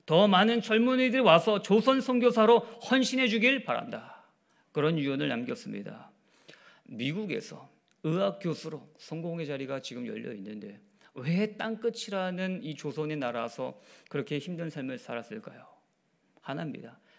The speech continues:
인생의 가치관이 바뀐 거예요. 천국에 가서는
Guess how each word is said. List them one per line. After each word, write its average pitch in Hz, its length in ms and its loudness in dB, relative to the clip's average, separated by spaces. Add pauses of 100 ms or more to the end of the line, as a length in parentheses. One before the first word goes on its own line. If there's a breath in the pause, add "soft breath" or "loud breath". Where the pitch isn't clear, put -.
(180 soft breath)
인생의 151 600 -2
가치관이 117 520 -8
바뀐 104 300 -14
거예요. 98 240 -18 (800 soft breath)
천국에 190 580 0
가서는 170 420 0